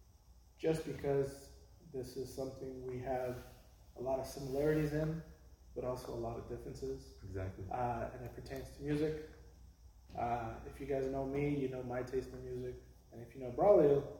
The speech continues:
Speaker 1: you know his taste in music. There's always been
Speaker 2: Very
Speaker 1: one
Speaker 2: true.
Speaker 1: constant between us. Uh, rapper. Happens to be Logic.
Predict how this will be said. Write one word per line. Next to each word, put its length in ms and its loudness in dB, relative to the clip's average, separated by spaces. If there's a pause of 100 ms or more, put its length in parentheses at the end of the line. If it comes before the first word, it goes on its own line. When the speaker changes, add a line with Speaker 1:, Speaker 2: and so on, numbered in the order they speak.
(160)
Speaker 1:
you 80 -6
know 180 -4
his 120 0
taste 260 -6
in 80 -8
music. 280 -8 (1200)
There's 160 0
always 240 8
been 140 4
Speaker 2:
Very 100 4
Speaker 1:
one 200 4
Speaker 2:
true. 100 -2
Speaker 1:
constant 400 4
between 320 2
us. 280 0 (1300)
Uh, 180 -2 (920)
rapper. 600 2 (1120)
Happens 300 -2
to 80 -12
be 120 4
Logic. 380 4